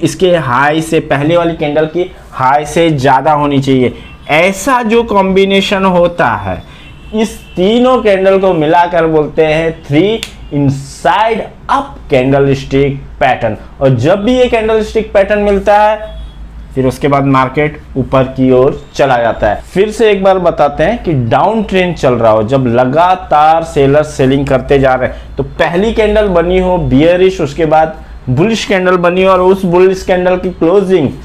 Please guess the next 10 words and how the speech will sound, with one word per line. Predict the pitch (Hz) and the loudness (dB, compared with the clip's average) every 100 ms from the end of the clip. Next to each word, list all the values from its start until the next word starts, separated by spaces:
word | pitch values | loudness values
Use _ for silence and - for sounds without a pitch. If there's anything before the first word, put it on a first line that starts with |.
| - - - | -20 -18 -2
पहली | 147 165 202 | 0 2 2
वाली | 202 196 | 2 0
बियरिश | 170 185 190 196 196 | 2 2 4 2 0
कैंडल | 190 180 185 | -4 0 0
के | 180 190 - - - - | 2 -2 -4 -14 -20 -18
हाफ | - - 196 262 - - | -6 0 2 2 0 -10
से | - 208 | 0 2
ऊपर | 160 151 139 | 2 2 2
हो, | 120 110 | 2 2
मिडिल | 123 175 202 247 | 0 2 2 2